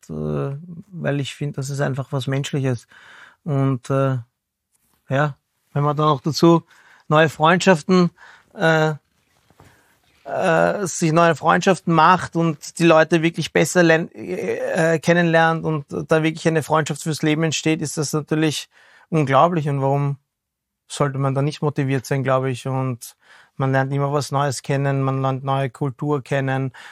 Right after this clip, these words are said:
äh, neue Sichtweisen. Ich find das total interessant, einfach neue Menschen kennenzulernen. Und, äh, natürlich geht man dann auch gern weg mit den Burschen. Ich meine, ich kannte alles in Wien, ich kenne alles in Wien. Äh,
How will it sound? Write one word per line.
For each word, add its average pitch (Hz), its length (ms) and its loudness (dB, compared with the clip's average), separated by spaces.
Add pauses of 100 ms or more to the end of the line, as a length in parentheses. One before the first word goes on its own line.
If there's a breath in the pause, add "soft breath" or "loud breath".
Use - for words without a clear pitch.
(140 loud breath)
äh, 135 380 -2 (400 loud breath)
neue 143 360 -2
Sichtweisen. 139 1080 -2
Ich - 60 -20
find - 320 -8
das 131 120 -6
total 139 260 0
interessant, 139 460 -4
einfach 135 220 -8
neue 139 160 -2
Menschen 147 320 -6
kennenzulernen. 135 760 -4
Und, 135 320 -6 (580 loud breath)
äh, 135 360 0 (1000)
natürlich 147 680 -4
geht 139 140 -2
man 143 120 -2
dann 143 120 -2
auch 139 140 -2
gern 143 180 -2
weg 139 180 -2
mit 156 140 -2
den 151 100 -4
Burschen. 147 400 -4
Ich 139 80 -4
meine, 139 200 -2
ich 131 120 -6
kannte 143 320 0
alles 143 240 -2
in 147 80 -6
Wien, 143 80 -4
ich 135 140 -8
kenne 143 200 -2
alles 143 220 -2
in 139 140 -4
Wien. 139 280 -4 (300 loud breath)
Äh, 143 560 -4